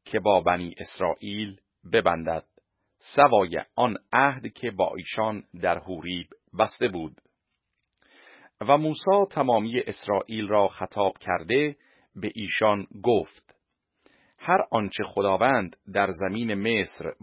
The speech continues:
با فرعون و جمیع بندگانش و تمامی زمینش عمل نمود، شما دیده اید. تجربه‌های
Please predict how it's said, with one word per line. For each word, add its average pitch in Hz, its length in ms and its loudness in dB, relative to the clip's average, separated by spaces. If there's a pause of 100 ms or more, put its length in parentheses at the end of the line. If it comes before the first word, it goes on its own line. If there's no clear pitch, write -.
با 98 160 4
فرعون 95 640 0 (200)
و 92 160 -2
جمیع 95 400 -2 (140)
بندگانش 90 840 0 (480)
و 98 100 2
تمامی 104 580 -2
زمینش 98 580 -2 (340)
عمل 101 320 2 (100)
نمود، 139 540 -2 (140)
شما 98 640 -2 (120)
دیده 110 300 -2
اید. 85 280 -14 (1300)
تجربه‌های 101 760 0